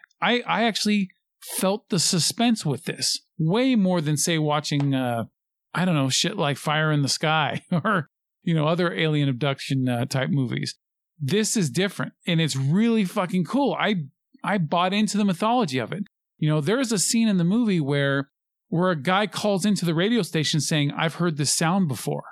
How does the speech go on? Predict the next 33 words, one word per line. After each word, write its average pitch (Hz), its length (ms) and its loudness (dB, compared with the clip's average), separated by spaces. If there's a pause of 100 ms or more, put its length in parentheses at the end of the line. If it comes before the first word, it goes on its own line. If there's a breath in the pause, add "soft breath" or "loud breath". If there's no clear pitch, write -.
(260)
And 151 160 2
then 170 120 4
he 175 100 4
goes 180 340 0
into 165 240 2
this, 143 280 -2
like, 120 180 -4 (160)
ten-minute 220 600 2
story 180 640 0 (100)
about 170 640 0 (320 loud breath)
when 160 160 2
he 160 100 4
was 156 140 0
with 139 140 -4
the 147 80 -2
military. 160 520 0
And 131 120 0
I, 143 60 2
I'm 151 340 0
not 151 100 2
gonna 139 140 0
give 147 160 -2
away 143 340 0
any 143 160 0
more 170 300 2
of 156 140 -2
that, 131 240 -2 (440)
but 175 160 -2
just 233 320 -2
him 247 160 2
telling 214 360 0
the 165 60 2
story 180 540 0